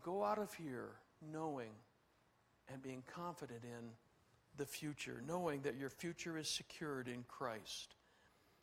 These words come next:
Second Corinthians chapter five, verse eight, the Apostle Paul said, "We're not afraid,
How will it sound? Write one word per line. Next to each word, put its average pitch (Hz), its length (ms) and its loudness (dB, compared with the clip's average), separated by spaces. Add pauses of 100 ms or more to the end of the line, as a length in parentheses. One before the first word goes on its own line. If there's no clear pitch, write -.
Second 165 360 4
Corinthians 147 500 0
chapter 139 340 2
five, 139 320 4
verse 135 300 -2 (520)
eight, 143 240 4 (580)
the 147 60 -8
Apostle 147 420 2
Paul 147 180 6
said, 143 240 0
"We're 139 120 0
not 143 180 4
afraid, 131 580 2